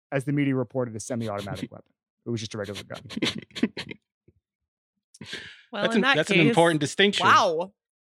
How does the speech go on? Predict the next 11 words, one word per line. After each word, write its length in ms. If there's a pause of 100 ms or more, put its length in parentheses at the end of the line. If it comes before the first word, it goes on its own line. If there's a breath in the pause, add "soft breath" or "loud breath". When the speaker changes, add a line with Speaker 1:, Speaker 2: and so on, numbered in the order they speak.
(100)
Speaker 3:
That 140
is 140
a 60
trip. 360 (1600)
Speaker 1:
I 160
just 240
can't 200
get 100
enough 280
of 120
it. 120